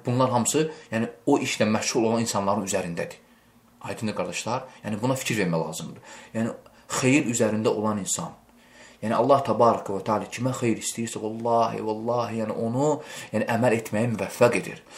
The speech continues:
O müvəffəq olur əməl etməyə, öz dini ilə məşğul olmağa.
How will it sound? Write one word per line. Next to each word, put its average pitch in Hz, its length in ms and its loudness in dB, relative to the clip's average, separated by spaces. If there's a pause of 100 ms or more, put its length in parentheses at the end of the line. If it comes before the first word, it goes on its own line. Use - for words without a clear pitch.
(220)
O - 140 12
müvəffəq 180 680 12
olur 110 240 4
əməl 160 380 12
etməyə, 104 420 8 (460)
öz 240 280 10
dini 196 280 10
ilə 170 160 12
məşğul 170 500 10
olmağa. 127 400 12